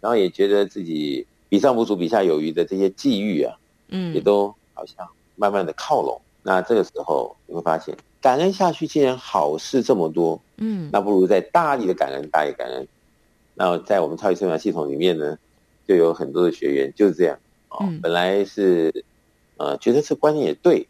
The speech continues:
Speaker 1: 啊，
Speaker 2: 嗯。
Speaker 1: 姑且一试，做做试试。诶，
Speaker 2: 嗯。
Speaker 1: 后来看起来好像不错哦，
Speaker 2: 嗯。
Speaker 1: 所以呢，就呼朋唤友啊，
Speaker 2: 嗯。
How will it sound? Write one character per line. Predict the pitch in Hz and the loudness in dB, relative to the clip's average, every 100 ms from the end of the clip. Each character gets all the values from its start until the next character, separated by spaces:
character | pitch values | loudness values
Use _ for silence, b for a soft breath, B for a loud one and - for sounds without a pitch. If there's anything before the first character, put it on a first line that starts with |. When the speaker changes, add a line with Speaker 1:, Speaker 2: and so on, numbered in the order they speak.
| _ _ | _ _
Speaker 1:
啊， | 220 73 | -8 -6
Speaker 2:
嗯。 | 71 - | -6 -6
Speaker 1:
姑 | 120 | -6
且 | - 73 | -2 -2
一 | 90 | -2
试， | - 104 78 - _ _ _ _ _ - | -4 0 0 -2 _ _ _ _ _ 2
做 | 139 | 2
做 | - 90 - | 4 0 -2
试 | - 110 | -2 -2
试。 | - - - _ _ _ _ _ - | -2 -10 -14 _ _ _ _ _ 0
诶， | 147 180 | 4 4
Speaker 2:
嗯。 | 202 | 4
Speaker 1:
后 | 185 | 2
来 | 165 | 2
看 | 170 143 | 0 -2
起 | 117 | 0
来 | 104 107 - _ - | 0 0 -8 _ -2
好 | 107 123 | 2 2
像 | - 185 | 2 2
不 | 131 139 | 2 -2
错 | - 170 | 2 2
哦， | 131 123 120 120 - - | 4 2 0 -4 -10 -10
Speaker 2:
嗯。 | 202 | -8
Speaker 1:
所 | 202 78 | -2 -2
以 | |
呢， | 67 69 | -2 -2
就 | 69 76 65 - - _ _ _ _ _ | 0 2 2 -4 -16 _ _ _ _ _
呼 | 113 | 0
朋 | 107 76 82 | 2 -2 -4
唤 | - 98 | -2 -2
友 | 71 60 | 0 -4
啊， | 52 - - _ - | -4 -8 -14 _ -12
Speaker 2:
嗯。 | 190 170 143 | -10 -10 -12